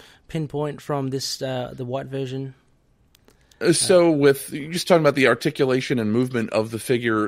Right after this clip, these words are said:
Speaker 2: uh,
Speaker 1: Oh, of
Speaker 2: same
Speaker 1: course.
Speaker 2: warn-,
Speaker 1: Articulation.
Speaker 2: yeah, same warnings as the,
Speaker 1: Ah, yes.
Speaker 2: as the other edition, that because Mezco is using a fabric costume,
Speaker 1: Mm.
Speaker 2: even though the underlying figure inside of that costume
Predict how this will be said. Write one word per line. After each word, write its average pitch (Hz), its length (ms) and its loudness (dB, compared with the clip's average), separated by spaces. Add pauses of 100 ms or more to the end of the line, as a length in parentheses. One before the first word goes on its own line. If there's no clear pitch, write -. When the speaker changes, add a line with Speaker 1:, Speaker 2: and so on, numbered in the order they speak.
Speaker 2:
uh, 113 180 6
Speaker 1:
Oh, 190 220 4
of 156 60 2
Speaker 2:
same 190 160 2
Speaker 1:
course. 160 180 -2
Speaker 2:
warn-, 139 240 0
Speaker 1:
Articulation. 131 380 -4
Speaker 2:
yeah, 120 60 4 (220)
same 151 160 0
warnings 135 520 0
as 113 500 0
the, 104 540 -4 (120)
Speaker 1:
Ah, 120 180 -8
yes. 107 200 -6
Speaker 2:
as 117 140 0
the 113 160 0
other 110 240 4
edition, 107 420 0
that 101 220 -2
because 131 400 -2
Mezco 110 640 2 (340)
is 107 180 0
using 110 320 2
a 110 60 0
fabric 107 420 0
costume, 98 600 -2 (240)
Speaker 1:
Mm. 104 260 -10 (220)
Speaker 2:
even 127 300 4
though 120 280 6
the 104 560 0
underlying 110 640 0
figure 110 560 -2
inside 107 540 -2
of 123 80 -4
that 131 240 -2
costume 135 680 -4